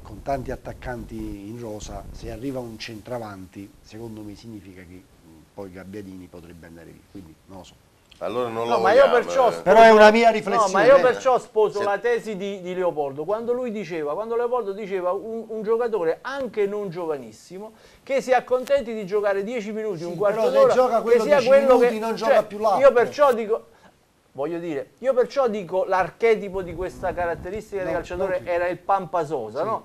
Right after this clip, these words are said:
Speaker 3: Perché Sosa tu non lo facevi giocare mai
Speaker 1: No.
Speaker 3: dall'inizio, era un giocatore che ti doveva soltanto dare la svolta tattica alla partita quando non si passava. Quando non c'è I-, I-, Higuain gioca Gabbiadini,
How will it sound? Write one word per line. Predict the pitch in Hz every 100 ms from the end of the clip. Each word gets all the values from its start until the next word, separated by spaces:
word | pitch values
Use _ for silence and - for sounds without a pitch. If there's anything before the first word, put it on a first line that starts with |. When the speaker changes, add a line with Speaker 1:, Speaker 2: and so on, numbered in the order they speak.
| -
Speaker 3:
Perché | - - 208
Sosa | 226 254 190 175
tu | 220
non | 180
lo | 180
facevi | 175 165 202 170
giocare | 185 190
mai | 214 220
Speaker 1:
No. | 175
Speaker 3:
dall'inizio, | 170 165 151 127 - 117
era | 180 180
un | 175
giocatore | 196 254 226 220 202
che | 185 180
ti | 208
doveva | 220 233 240
soltanto | 220 262 254 - 302 294 254
dare | 233 214 190
la | 196
svolta | 185 214 226 202 190
tattica | 220 180 - 156 170
alla | 214
partita | 247 - 202 175
quando | 175 170 175
non | 170 165
si | - 156
passava. | 131 - - 90 87 - - - _ _
Quando | 269 294 254
non | 226
c'è | 214 240 220
I-, | 220 190 196 196
I-, |
Higuain | 190 196 240 294 233
gioca | 131 175 165 160
Gabbiadini, | 151 143 156 165 233 165 110